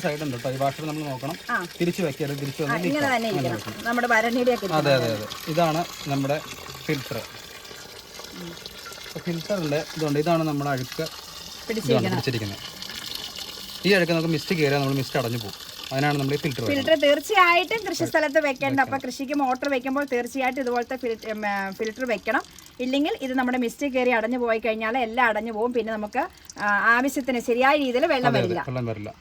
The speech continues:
Speaker 2: ആ.
Speaker 1: ഇത് കഴുകിയിട്ട് ഒരു രണ്ട് സൈഡ് ഉണ്ട് ഇതിന്. ഏത് സൈഡ് വേണേലും
Speaker 2: ആ,
Speaker 1: നമുക്ക്
Speaker 2: ഇത് ഈ സൈഡിൽ വെക്കാം,
Speaker 1: വെക്കാം,
Speaker 2: ഇവിടെയും
Speaker 1: ഇപ്പുറത്തെ
Speaker 2: വെക്കാം.
Speaker 1: സൈഡിലും വെക്കാം.
Speaker 2: ഓക്കെ. അതുപോലെ തന്നെ ഇത് എത്ര ദിവസം കൂടുമ്പോഴാണ് നമ്മൾ ക്ലീൻ ചെയ്യേണ്ടത്?
Speaker 1: ഇതിപ്പോ,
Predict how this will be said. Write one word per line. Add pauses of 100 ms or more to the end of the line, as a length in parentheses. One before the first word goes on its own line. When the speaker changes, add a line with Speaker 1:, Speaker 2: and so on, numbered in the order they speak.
(140)
Speaker 2:
ആ. (400)
Speaker 1:
ഇത്
കഴുകിയിട്ട്
ഒരു
രണ്ട്
സൈഡ്
ഉണ്ട്
ഇതിന്. (180)
ഏത്
സൈഡ്
വേണേലും
Speaker 2:
ആ,
Speaker 1:
നമുക്ക്
Speaker 2:
ഇത് (200)
ഈ (120)
സൈഡിൽ
വെക്കാം,
Speaker 1:
വെക്കാം,
Speaker 2:
ഇവിടെയും
Speaker 1:
ഇപ്പുറത്തെ
Speaker 2:
വെക്കാം.
Speaker 1:
സൈഡിലും
വെക്കാം.
Speaker 2:
ഓക്കെ. (340)
അതുപോലെ
തന്നെ
ഇത്
എത്ര (100)
ദിവസം
കൂടുമ്പോഴാണ്
നമ്മൾ
ക്ലീൻ
ചെയ്യേണ്ടത്?
Speaker 1:
ഇതിപ്പോ,